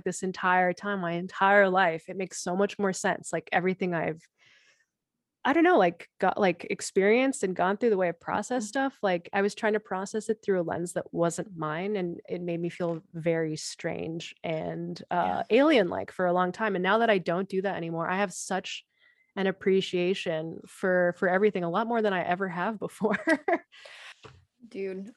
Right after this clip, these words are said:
Speaker 2: I
Speaker 1: Especially, like, old versions of yourself. You know, you kinda, like, look at her
Speaker 2: Yeah.
Speaker 1: and, and you're like, "Aw, I just wish I could tell her, like, 'No worries, like,
Speaker 2: Mm-hmm.
Speaker 1: chin up. It's, you'll figure it out.'"
Speaker 2: Y-, you're gonna get there.
Speaker 1: You're
Speaker 2: It's
Speaker 1: gonna
Speaker 2: gonna
Speaker 1: get
Speaker 2: be a
Speaker 1: there.
Speaker 2: little rocky at times, but you're gonna get there. No, it's so,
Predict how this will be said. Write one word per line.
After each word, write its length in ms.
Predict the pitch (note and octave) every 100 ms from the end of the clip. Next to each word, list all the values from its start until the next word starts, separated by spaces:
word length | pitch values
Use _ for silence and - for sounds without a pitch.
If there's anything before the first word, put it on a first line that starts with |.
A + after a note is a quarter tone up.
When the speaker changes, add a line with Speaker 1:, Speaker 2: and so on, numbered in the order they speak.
| -
Speaker 2:
I 260 | G#3+ A3
Speaker 1:
Especially, 460 | A3+ G#3+ B3 C4 D#4+
like, 300 | D#4 D4+ -
old 200 | C#4 A#3+
versions 380 | C4+ D4 C4 G3+
of 100 | F#3
yourself. 480 | F#3 - - - -
You 80 |
know, 80 | A#3
you 120 | B3+
kinda, 260 | A#3+ C#4+ D4
like, 180 | C#4 A#3
look 140 | A#3+
at 60 | A#3+
her 260 | A#3+ A#3+
Speaker 2:
Yeah. 0 |
Speaker 1:
and, 460 | A3+ G#3+ G#3 A#3 -
and 180 | A3+ A3
you're 100 | A3
like, 340 | A3 A3 - _ -
"Aw, 440 | A3 G3 F#3+ A3 -
I 80 | A3
just 240 | C#4+ -
wish 160 | A#3+ -
I 80 | G#3+
could 160 | G3+
tell 220 | - G3
her, 180 | F#3+ F3+
like, 220 | F3 E3+ - A#3+
'No 120 | A#3
worries, 420 | E3+ - - A3+
like, 140 | F3 G#3
Speaker 2:
Mm-hmm. 20 |
Speaker 1:
chin 240 | G3+ G3
up. 240 | E3+ E3 - -
It's, 380 | F#3 - - -
you'll 240 | G3 G3+
figure 320 | F3+ F3+ - -
it 60 |
out.'" 220 | A3+ -
Speaker 2:
Y-, 80 | -
you're 200 | A#3 A#3
gonna 240 | A3+ A#3 A#3+
get 280 | F#3 -
there. 440 | G#3 F#3+ F#3+ F#3+ D#3+
Speaker 1:
You're 180 | C4+ D4
Speaker 2:
It's 0 |
Speaker 1:
gonna 180 | D4+
Speaker 2:
gonna 160 | D4+ D4
Speaker 1:
get 20 |
Speaker 2:
be 140 | G#3 C#4
a 80 |
Speaker 1:
there. 20 | C4
Speaker 2:
little 360 | A#3 C4+ D4+
rocky 580 | D4 A#3 C4 - A#3+ A3+
at 140 | -
times, 600 | - A#3 G#3 G#3 G#3 G#3+
but 220 | - F#3 -
you're 80 |
gonna 240 | G#3 G3 G#3
get 180 | F#3+ -
there. 120 | -
No, 200 | B3 B3+
it's 180 | A#3+ -
so, 420 | - - B3+ C4